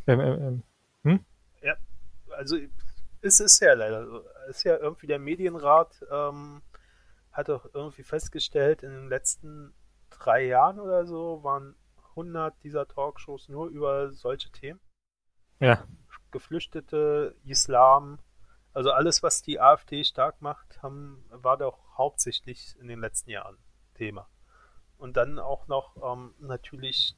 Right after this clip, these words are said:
Speaker 2: den ihre, äh, ähm, den ihre Sprache übernommen, ähm, und dann,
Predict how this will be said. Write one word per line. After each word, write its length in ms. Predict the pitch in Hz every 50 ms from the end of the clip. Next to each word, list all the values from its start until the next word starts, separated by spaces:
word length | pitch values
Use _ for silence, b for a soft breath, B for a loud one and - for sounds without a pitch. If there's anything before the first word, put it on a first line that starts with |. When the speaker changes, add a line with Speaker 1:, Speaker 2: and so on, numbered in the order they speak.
| -
Speaker 2:
den 240 | - 131 139 143 123
ihre, 500 | - 139 131 120 123 120 117 117 117 113
äh, 440 | 87 107 120 120 117 92 107 110 110 110
ähm, 140 | 113 110 - - - - - - - - - - - - - - - - b b b b b b b b b b b _ _ - _ - _ _ _ _ - _ _ -
den 160 | 135 151 156
ihre 200 | 147 139 127 -
Sprache 420 | - - - - 135 180 - 208
übernommen, 580 | 185 185 180 180 175 165 160 160 165 185 185 B B B B B B B - -
ähm, 320 | 135 135 135 131 131 131 -
und 180 | 135 131 -
dann, 380 | - 120 127 135 139 143 151